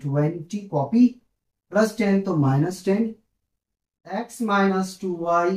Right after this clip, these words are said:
is equal to ten, और ये equation मिल गया हमें दूसरा। अब क्या करना है? अब कुछ नहीं करना है, सिर्फ आपको solve करना है, ठीक है, और वो आप जानते हो,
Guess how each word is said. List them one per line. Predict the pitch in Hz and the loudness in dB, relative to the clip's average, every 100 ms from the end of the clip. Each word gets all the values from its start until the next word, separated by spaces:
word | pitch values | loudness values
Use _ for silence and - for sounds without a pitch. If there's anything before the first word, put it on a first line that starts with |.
| 180 160 | -2 -2
is | 151 160 | -2 -2
equal | 147 147 139 127 | -2 0 0 0
to | 170 - 180 | -4 -2 2
ten, | 185 220 - _ 139 | 2 0 -10 _ -8
और | 135 123 | -4 0
ये | 151 254 277 | 2 2 2
equation | 240 208 196 190 | 0 -2 0 2
मिल | 190 170 | 2 0
गया | 160 156 143 | 0 0 2
हमें | 143 190 339 _ _ _ _ _ _ _ _ _ _ - | 0 -2 -6 _ _ _ _ _ _ _ _ _ _ -10
दूसरा। | 226 180 151 - - _ _ _ _ _ _ _ _ _ _ _ _ _ _ _ - | -6 -6 -10 -14 -20 _ _ _ _ _ _ _ _ _ _ _ _ _ _ _ -4
अब | 190 190 | -2 4
क्या | 226 | 4
करना | 226 220 220 | 4 0 -2
है? | 220 220 - _ _ _ _ | -4 -6 -14 _ _ _ _
अब | 285 311 | 2 4
कुछ | 311 - | 2 2
नहीं | 208 190 | 4 4
करना | 175 160 180 180 | 6 4 6 6
है, | 196 - _ - | 4 -2 _ -12
सिर्फ | - 294 311 - - | 2 6 6 2 0
आपको | 175 175 254 | 0 0 -2
solve | - 190 160 156 - | -2 0 0 -2 -6
करना | 131 123 123 | -10 -10 -14
है, | - _ _ _ 185 | -20 _ _ _ -12
ठीक | 175 | -10
है, | 180 | -8
और | 160 156 | -4 -4
वो | 156 247 269 | -2 -2 0
आप | - 180 - | -2 -4 -2
जानते | 131 117 120 | -4 -4 -8
हो, | - | -16